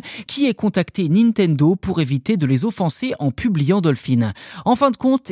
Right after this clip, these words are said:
il n'y a aucune justification valable pour l'arrêt du projet sur Steam, mais Dolphin n'a désormais aucun recours possible. La décision de Valve est totalement arbitraire et sans fondement juridique,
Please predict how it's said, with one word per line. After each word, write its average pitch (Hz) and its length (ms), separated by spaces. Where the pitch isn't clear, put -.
il 220 220
n'y 220 160
a 240 200
aucune 269 540
justification 175 840
valable 196 640
pour 262 300
l'arrêt 196 300
du 156 120
projet 147 460
sur - 240
Steam, 190 420
mais 170 220
Dolphin 220 640
n'a 170 160
désormais 170 580
aucun 214 380
recours 180 420
possible. 131 560
La 147 160
décision 180 400
de 180 80
Valve 185 500
est 175 200
totalement 220 520
arbitraire 165 800
et 160 80
sans 226 240
fondement 151 440
juridique, 202 540